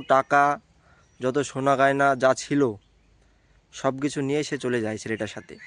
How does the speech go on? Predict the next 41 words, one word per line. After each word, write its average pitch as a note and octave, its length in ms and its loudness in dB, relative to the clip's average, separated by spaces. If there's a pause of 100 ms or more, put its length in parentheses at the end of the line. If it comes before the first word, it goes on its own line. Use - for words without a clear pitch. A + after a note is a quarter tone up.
(640)
যে A#2 60 0
আমাদের B2 280 0
যে C3 140 2
বন্ধুটা, B2 480 0
তাকে C3 300 0
ফুল D#3 240 -2
কাঙাল C3 340 4
করে C3+ 200 2
দিয়ে C#3 200 2
চলে A2+ 220 -2
যায়। G#2 220 -6 (720)
বাড়িতে A#2 360 0
দুটো B2 220 -2
ছেলে B2+ 260 -2
মেয়ে B2 200 -2
আছে, - 260 -8 (240)
একটা - 220 -10
ছেলে B2 320 -2
আছে, A#2+ 220 0
একটা A#2 160 -6
মেয়ে A#2 300 -2
আছে, C#3+ 240 -6 (840)
তাদের C3+ 220 2
কথা D3 200 0
কিছু C#3 200 -6
চিন্তা C3 300 0
করে A2 200 -2
না। G#2 140 -8 (1400)
তো C3+ 100 -2
সেই D3 220 4
ব-, B2+ 240 -2
আমাদের C3+ 260 4
বন্ধুটা C#3+ 420 0
কী C#3+ 140 -4
করবে? C#3 260 2
এখন C#3+ 300 2
তো D3+ 120 -4
তার C#3+ 180 2
কিছুই D#3 280 -2
করার C#3+ 260 6
নাই, G#2 220 -4